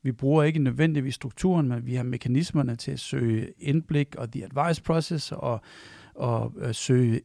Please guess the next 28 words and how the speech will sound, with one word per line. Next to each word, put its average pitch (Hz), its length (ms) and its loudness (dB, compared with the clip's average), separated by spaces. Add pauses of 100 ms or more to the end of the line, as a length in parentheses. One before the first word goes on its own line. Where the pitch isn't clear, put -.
(120)
indsigt 165 560 2
og 127 240 -6
få - 220 -4
ting 180 220 0
til - 80 -4
at 143 80 -2
ske. 208 240 -2 (680)
Men 165 220 4
faktisk 165 420 0
også 196 320 4
noget, 156 280 4
som 147 160 2
er 139 60 0
karakteriseret 135 800 0
ved 117 140 2
red, 147 420 0 (100)
mere, 143 580 6 (540)
øh, 120 760 2 (180)
jeg 87 160 -12
vil 151 120 -8
sige, 127 440 -4
øh, 107 160 -2 (800)
voldsomme, 143 680 4
ustrukturerede, 135 1080 2
øh, 123 680 -4 (180)
øh, - 160 -14 (320)
frygtbaserede 117 1300 2 (400)
adfærdsmønstre. 127 720 -4